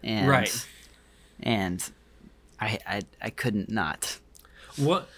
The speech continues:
Speaker 2: what I found, I was actually gonna bring this up at the end, and I may circle back to it. Out,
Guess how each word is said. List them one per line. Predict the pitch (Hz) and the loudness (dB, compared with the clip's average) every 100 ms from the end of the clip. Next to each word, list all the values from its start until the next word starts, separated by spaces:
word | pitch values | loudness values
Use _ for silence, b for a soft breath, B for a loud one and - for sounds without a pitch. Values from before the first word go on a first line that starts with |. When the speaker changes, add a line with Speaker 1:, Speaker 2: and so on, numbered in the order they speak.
| B | B
Speaker 2:
what | 135 170 | 2 4
I | 202 | 4
found, | 196 160 | 4 0
I | 147 | 2
was | 147 | 2
actually | 170 - 160 | 2 2 0
gonna | 151 - - - | -2 -6 -14 -6
bring | 139 127 143 | -2 0 0
this | 139 | 2
up | 143 127 | 2 0
at | 123 - - | -2 -6 -6
the | 120 120 | -2 0
end, | 117 113 | 0 0
and | 110 | -2
I | 107 | 0
may | 107 107 98 - | 0 -2 -4 -10
circle | - - 110 113 | -6 -2 0 0
back | 101 95 | -2 -2
to | 110 | -2
it. | 104 - B B B - | -2 -4 B B B 0
Out, | 120 - | 2 2